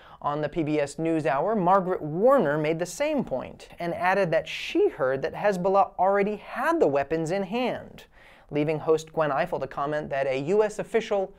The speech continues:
has confirmed this for you.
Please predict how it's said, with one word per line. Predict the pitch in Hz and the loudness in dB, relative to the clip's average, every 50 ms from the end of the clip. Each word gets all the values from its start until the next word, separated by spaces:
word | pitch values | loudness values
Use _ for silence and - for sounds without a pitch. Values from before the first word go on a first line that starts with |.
| - - _ _ _ - | -20 -20 _ _ _ 2
has | - 202 208 190 - | 4 4 4 4 0
confirmed | - - 220 214 196 - - - 294 339 349 311 240 160 | -4 -4 -2 -2 -2 -4 -4 -2 0 2 4 4 4 2
this | 143 147 127 - - - - - - - _ _ _ | 2 0 0 0 -4 -8 -12 -12 -14 -16 _ _ _
for | - - 151 139 131 | -8 -6 -6 -6 -6
you. | 131 123 - 131 - - - | -8 -10 -12 -14 -16 -18 -20